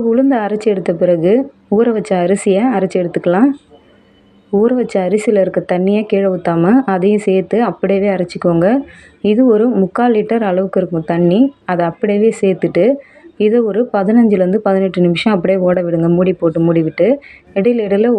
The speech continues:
ஓர-, ஓரங்கள்ல அரிசி தங்குச்சுன்னா நல்லா எடுத்து விட்டுக்கோங்க. இப்போ இது ஒரு பதினெட்டு நிமிஷம் போல ஓடி இருக்கு. இது எடுத்து பார்த்தீங்கன்னா, இந்த அளவுக்கு மணல் மணலா தெரியணும். நான் இதை ஒரு கரண்டியில காமிக்கிறேன். கையில எடுத்து பார்த்தாலும் நல்லாவே தெரியும்.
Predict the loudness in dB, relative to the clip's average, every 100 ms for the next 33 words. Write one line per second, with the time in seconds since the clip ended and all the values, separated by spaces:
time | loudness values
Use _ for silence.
0 | 2 0 -2 0 2 2 2 0 0 0
1 | 0 0 -2 0 -2 0 0 2 2 2
2 | 0 0 0 -2 0 0 -2 -2 0 2
3 | 2 0 -20 -20 _ _ _ _ -20 -20
4 | -20 -20 -14 -4 0 0 0 2 0 0
5 | -2 0 0 0 0 0 2 2 2 2
6 | 2 2 0 0 0 0 -4 _ _ _
7 | _ _ _ _ _ _ _ _ -6 -2
8 | 0 0 -2 -2 -2 -2 -2 0 0 0
9 | 0 2 2 2 0 0 2 2 2 0
10 | 0 0 0 -2 -2 0 0 2 2 0
11 | 0 0 2 0 0 -2 0 2 0 -2
12 | -2 -2 -2 0 2 2 0 -20 _ _
13 | -20 _ -4 -2 0 0 0 -4 -2 -2
14 | 0 2 4 2 0 0 0 0 0 2
15 | 2